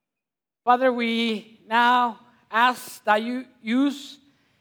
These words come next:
the preaching of your word to talk to our hearts and direct our minds and lives to serve you. Have mercy and compassion on us who are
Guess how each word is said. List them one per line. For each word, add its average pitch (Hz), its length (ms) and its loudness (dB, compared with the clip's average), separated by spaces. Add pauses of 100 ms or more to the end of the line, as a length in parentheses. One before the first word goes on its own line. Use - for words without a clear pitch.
(320)
the 196 80 -12
preaching 277 680 -4 (200)
of 214 160 -4
your 220 120 -6
word 285 400 4 (1040)
to 220 120 -8
talk 269 380 2
to 254 120 0
our 240 100 4
hearts 269 580 2 (1200)
and 220 100 -8
direct 240 440 -2 (220)
our 202 100 -8
minds 247 640 0 (220)
and 214 120 -12
lives 220 640 0 (580)
to 233 80 -18
serve 240 360 -2
you. 190 160 -10 (920)
Have 220 220 2 (420)
mercy 285 640 0 (160)
and 220 120 -12
compassion 247 840 -2 (720)
on 214 140 -4
us 269 400 2
who 220 200 -8
are 247 380 4